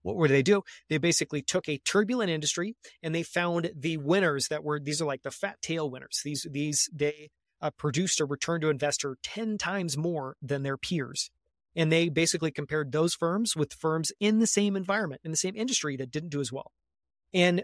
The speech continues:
they found that both sets of companies made big bets, but with a huge difference. The big successes tended to make big bets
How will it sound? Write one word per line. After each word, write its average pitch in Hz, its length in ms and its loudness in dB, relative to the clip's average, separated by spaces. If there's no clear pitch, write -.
they 170 160 4
found 190 440 2
that 151 160 0
both 208 160 8
sets - 220 4
of 220 100 2
companies 170 340 0
made 139 240 0
big 135 220 2
bets, 294 280 4
but 190 160 -4
with 175 160 2
a 202 40 4
huge 165 460 -2
difference. 156 540 2
The 139 180 0
big 196 360 4
successes 160 880 0
tended 247 280 2
to 233 60 0
make 190 240 2
big 170 180 2
bets 156 280 2